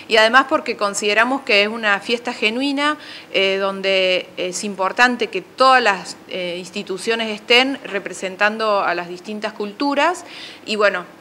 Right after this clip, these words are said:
y por eso nosotros, eh, queremos estar presentes, ¿no? con,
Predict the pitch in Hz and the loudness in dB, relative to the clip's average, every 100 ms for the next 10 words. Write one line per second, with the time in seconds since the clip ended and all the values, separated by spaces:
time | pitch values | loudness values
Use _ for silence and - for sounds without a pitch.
0 | - 220 214 208 220 247 233 202 190 220 | -10 -4 -2 0 2 2 4 2 0 -2
1 | 202 - - - 185 175 170 - 180 190 | -4 -4 -8 -8 -8 -6 -8 -6 -4 -4
2 | 202 180 196 190 175 175 240 190 180 175 | -6 0 -2 0 -4 2 2 0 -6 -6
3 | 190 190 | -6 -6